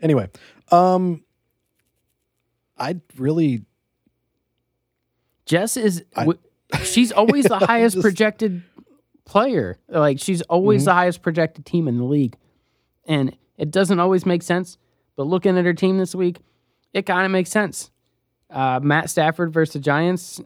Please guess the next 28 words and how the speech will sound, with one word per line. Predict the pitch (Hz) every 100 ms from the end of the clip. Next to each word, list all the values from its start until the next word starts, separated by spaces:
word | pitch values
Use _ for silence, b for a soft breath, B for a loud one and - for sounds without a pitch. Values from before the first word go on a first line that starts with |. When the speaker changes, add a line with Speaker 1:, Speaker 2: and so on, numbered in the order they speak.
| _
Speaker 2:
Le'Veon | 147 151 160 160
Bell | 151 160
versus | 160 147 139
Jacksonville. | 160 147 - 165 170 165 - _ _ _ _ _ _ _
Uh, | 135 135 127 123 _ _ _
she | - 170
has | 139 135
Michael | 139 156 165
Thomas | 139 143 160 160
versus | - 151 -
Arizona. | 143 151 131 131 156 175 180 - - - _ _ _ _
So | - 156 139 131
Speaker 1:
Mm-hmm. | 117 113
Speaker 2:
I | 170
just | 160 -
think, | - 156 143 - _ _ _ _ _ _ _ _ _ _ _ _ _ _ _
I | -
think | - 175 170
it's | 143
gonna | 165 156
be | 147 139 135 - _ -
tough | 156 160 - - _ _ _
for | - 156
Brittany, | 165 185 139 123 123 _ _ _ _ _ _ _ _ -
uh, | 127 110 113 90 - _
s-, | - -
to | - 165 -
overcome. | 143 143 127 - 147 120 117